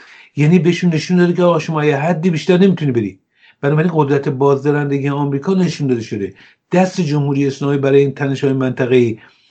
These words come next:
به اصطلاح بسته تر شده. بنابراین یکی از اهرماش رو از دست داده.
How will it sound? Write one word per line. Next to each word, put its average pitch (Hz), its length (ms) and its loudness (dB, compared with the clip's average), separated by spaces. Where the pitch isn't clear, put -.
به 131 80 0
اصطلاح 135 200 0
بسته 131 380 -2
تر 120 220 -6
شده. 110 260 -8
بنابراین 135 380 -4
یکی 165 160 -6
از 151 120 -2
اهرماش 135 460 -2
رو 175 240 -2
از 131 240 -4
دست 156 360 0
داده. 120 400 0